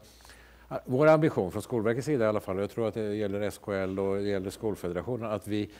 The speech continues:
vi vill ha era synpunkter. Vi vill verkligen att ni ska tala om för oss. Det har lite med beställarkompetens att göra också. Vi vill, vi vill veta vad är det ni behöver, vad är det ni ser som är viktiga frågor. Det kan gälla kompetensutveckling som, eh, vi har pratat en hel del om.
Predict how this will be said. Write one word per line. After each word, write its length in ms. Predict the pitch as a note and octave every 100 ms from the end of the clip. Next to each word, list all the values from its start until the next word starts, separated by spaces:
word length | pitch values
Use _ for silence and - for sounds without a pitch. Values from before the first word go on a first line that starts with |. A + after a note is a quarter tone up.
| - -
vi 140 | - A2+
vill 240 | G#2 C3
ha 440 | A#2+ G2+ D3 D3+ A#2+
era 360 | C3 G2+ F#2+
synpunkter. 720 | - C3 G#2+ E2+ D3+ C#3 F2
Vi 180 | E2+ A#2
vill 300 | G#2 C#3 D3
verkligen 420 | C3 A#2 - F#2+
att 140 | G2 F#2+
ni 80 |
ska 140 | D#2 E2
tala 180 | G2 G2+
om 180 | E2
för 140 | D#2 F#2
oss. 180 | D#2+ -
Det 100 | G#2
har 140 | C3
lite 160 | B2+ B2
med 140 | A#2
beställarkompetens 880 | A2+ - A#2 G2+ A2 F#2+ G2 C#3 A2
att 40 |
göra 200 | A#2 A2+
också. 240 | B2 - E2+ - - -
Vi 140 | A2+
vill, 160 | A2+ B2+
vi 140 | A2+ A2
vill 180 | G#2
veta 600 | G2 D#3+ C#3 - - E3 - A#2+
vad 140 | A2+
är 100 | G#2+
det 80 | G2+
ni 140 | G#2
behöver, 600 | G2+ G#2+ B2 D3 A#2 E2
vad 180 | E2+ F#2+
är 60 | F2+
det 60 |
ni 220 | G2 A#2 A2
ser 220 | - F#2+
som 200 | G#2 F#2+
är 100 | F2+ - - -
viktiga 520 | A2+ G#2+ - G2 F#2+
frågor. 400 | - G2 E2+ E2
Det 80 | F2+
kan 160 | - A#2
gälla 200 | C#3 C#3+
kompetensutveckling 960 | D3 B2+ D3 C3+ B2 A2+ C#3 D3 D3
som, 260 | C3+ C3 C3
eh, 120 | C3+
vi 120 | B2+
har 60 | A#2
pratat 300 | B2+ A#2 A2+
en 100 | A2
hel 180 | A#2
del 160 | A2+ A2+
om. 160 | A2